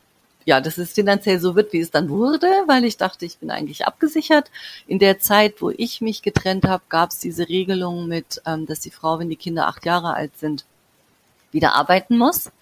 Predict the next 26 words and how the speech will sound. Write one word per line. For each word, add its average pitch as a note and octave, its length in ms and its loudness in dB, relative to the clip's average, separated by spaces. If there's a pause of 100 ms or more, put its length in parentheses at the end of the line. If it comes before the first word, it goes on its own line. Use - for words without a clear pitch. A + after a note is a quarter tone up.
(420)
äh, E3+ 180 4
komplett. - 800 0
Und, F#3 460 0
ähm, E3 640 0
da D#3 200 2
war D#3+ 180 4
dann E3 200 0
natürlich, E3 440 -4
ich - 60 -16
bin F3 140 -8
ja D#3+ 260 -4 (240)
gegangen, E3+ 440 0
ich F3 120 -8
hatte D#3+ 200 -6
keinen D3+ 280 -6
Job. E3+ 260 2 (680)
Ich - 160 -8
bin F3+ 120 -2
aus E3 160 2
Verzweiflung - 640 0
gegangen. F#3 460 -2
Wir E3+ 120 -2
haben D#3+ 200 -2
mehrfach F3 340 -2
versucht, - 380 -12
die - 100 -10